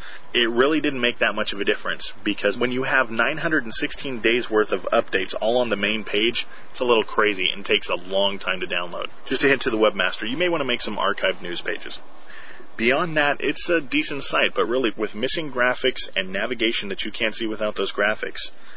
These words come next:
unfortunately, I have to give you guys a five out of ten. The Rebel Senate, home of the Lunabrits, w w w dot geocities dot com slash fen underscore reich. That's F E N underscore W R Y C H.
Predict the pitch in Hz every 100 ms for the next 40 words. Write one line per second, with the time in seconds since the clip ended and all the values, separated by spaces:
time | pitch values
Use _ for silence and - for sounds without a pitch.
0 | - - 101 92 113 110 101 92 92 98
1 | 98 92 90 87 87 90 90 87 - -
2 | - - - - - - - - - -
3 | 101 120 147 139 - 139 156 - - 123
4 | 151 151 - 151 120 120 92 85 85 -
5 | - - - - - 104 110 107 104 101
6 | 117 147 110 95 98 110 131 - 135 127
7 | 110 117 110 135 156 175 - 95 90 -
8 | - - - - - 117 131 165 190 -
9 | - - 113 127 135 - 135 127 127 107
10 | 98 90 - - - - - - - -
11 | - - - - - 104 98 - 117 120
12 | - 120 117 - 113 143 - - - -
13 | - - 113 123 - 127 120 98 107 120
14 | 139 139 95 110 113 95 98 101 - 101
15 | 98 - 92 - -